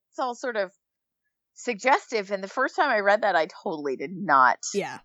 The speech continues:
Speaker 1: pick up on that.
Speaker 2: Yeah. And this
Speaker 1: At
Speaker 2: is
Speaker 1: all.
Speaker 2: when we have, um, we also find out that about the replicant and that Joss took care of it.
Speaker 1: Yeah,
Speaker 2: So, um,
Speaker 1: Josh stuffed the replicant in the trash can.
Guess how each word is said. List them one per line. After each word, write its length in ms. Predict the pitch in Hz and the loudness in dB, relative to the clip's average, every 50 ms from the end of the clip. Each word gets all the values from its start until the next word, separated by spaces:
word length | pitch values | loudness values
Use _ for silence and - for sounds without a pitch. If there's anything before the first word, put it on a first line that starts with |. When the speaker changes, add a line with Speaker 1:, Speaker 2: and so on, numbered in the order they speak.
| _ _ _ _ | _ _ _ _
Speaker 1:
pick 180 | - 180 147 - | -2 -2 0 0
up 160 | 147 123 - | 0 -2 -2
on 140 | 131 123 127 | -4 -6 -6
that. 220 | 120 107 101 - - _ - | -8 -10 -10 -12 -14 _ -14
Speaker 2:
Yeah. 120 | - - - - - _ _ _ - | -14 -14 -14 -18 -20 _ _ _ 0
And 160 | 247 254 254 | 2 4 6
this 160 | 285 311 - | 4 4 6
Speaker 1:
At 100 | - 302 | 6 4
Speaker 2:
is 60 | - 302 | 4 4
Speaker 1:
all. 120 | 277 277 | 2 2
Speaker 2:
when 420 | 277 269 262 262 254 254 254 247 240 | 4 4 6 6 6 4 4 2 2
we 180 | 247 240 233 | 0 0 0
have, 460 | 220 - - 220 220 220 220 220 208 202 | -2 -2 -2 -2 0 0 0 0 -2 -2
um, 420 | 196 196 202 190 180 180 180 208 - _ _ | 0 0 0 0 0 -2 -4 -6 -8 _ _
we 120 | - 233 208 | 0 2 2
also 340 | 180 190 202 - 220 202 196 | 2 0 0 0 0 0 0
find 340 | 190 - - 190 190 196 190 | -2 -2 -4 -4 -2 -2 -2
out 260 | 180 175 180 175 - - _ | -2 -4 -4 -6 -8 -10 _
that 240 | - 175 165 156 - _ _ _ _ | -6 -6 -6 -6 -10 _ _ _ _
about 380 | - 208 190 190 185 175 - - | -8 -8 -6 -6 -8 -8 -8 -8
the 80 | 190 | -6
replicant 580 | 180 175 165 - - 196 - - 202 180 170 - - | -6 -6 -8 -10 -12 -12 -8 -6 -4 -4 -6 -8 -8
and 240 | - 185 185 - - | -8 -8 -6 -6 -6
that 240 | - 80 76 - - _ _ _ _ _ _ _ - - - _ _ _ - | -6 -6 -6 -8 -10 _ _ _ _ _ _ _ -20 -20 -20 _ _ _ -2
Joss 480 | - 208 185 165 170 185 - - - | 0 0 0 0 -2 -4 -6 -6 -6
took 200 | - - - - - | -6 -6 -8 -8 -8
care 220 | - - - - | -10 -10 -10 -10
of 140 | - - - | -12 -14 -14
it. 140 | - - - _ _ _ _ _ _ _ _ _ _ _ - | -16 -16 -16 _ _ _ _ _ _ _ _ _ _ _ -8
Speaker 1:
Yeah, 160 | 190 170 160 - | -4 -2 -2 -2
Speaker 2:
So, 200 | - - - - - | -4 -8 -12 -14 -14
um, 60 | - - | -2 2
Speaker 1:
Josh 260 | 180 170 170 180 - | 4 6 6 4 2
stuffed 680 | - - - - - - - - 190 185 - - _ | -4 -18 -18 -18 -20 -8 0 2 2 2 2 -2 _
the 80 | - 170 | -8 -2
replicant 540 | 165 180 208 - - 175 165 - 170 151 131 | 2 2 2 2 0 -6 -8 -8 -10 -10 -8
in 160 | - 151 147 | -10 -10 -10
the 80 | 147 143 | -10 -4
trash 340 | - - 127 120 - - | 0 2 4 4 2 0
can. 340 | - - 151 107 85 - 160 | -6 -6 -6 -6 -6 -8 -10